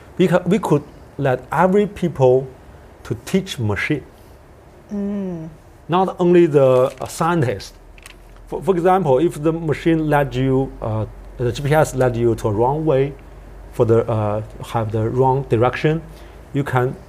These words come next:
Speaker 1: teach him what is the right thing and why you make it wrong and how you correct it. So if everybody can teach the machine, the machine will become smarter and smarter very quickly,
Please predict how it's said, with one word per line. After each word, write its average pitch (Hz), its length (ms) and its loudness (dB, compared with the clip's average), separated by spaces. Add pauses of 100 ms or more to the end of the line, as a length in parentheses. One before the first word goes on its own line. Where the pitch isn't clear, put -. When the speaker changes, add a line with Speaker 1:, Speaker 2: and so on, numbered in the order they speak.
(140)
Speaker 1:
teach - 360 -4 (360)
him 107 380 -4
what 156 220 4
is 175 80 2
the 123 80 4
right - 340 0
thing 117 640 -2 (260)
and 117 220 -8 (500)
why 185 240 2
you 147 140 4
make 127 180 0
it 92 100 -10
wrong 113 360 -4 (200)
and 101 120 -12
how 185 320 0
you 135 160 2 (160)
correct 175 340 0
it. 85 100 -2 (800)
So - 160 -2
if 175 180 2 (160)
everybody 202 500 4
can 160 180 -2
teach 165 240 -6
the 151 100 -2
machine, 143 500 0
the 147 60 0
machine 135 380 0
will 131 100 2
become 123 340 -6
smarter 160 440 2
and 147 140 2
smarter 127 360 0
very 139 200 2
quickly, - 340 -10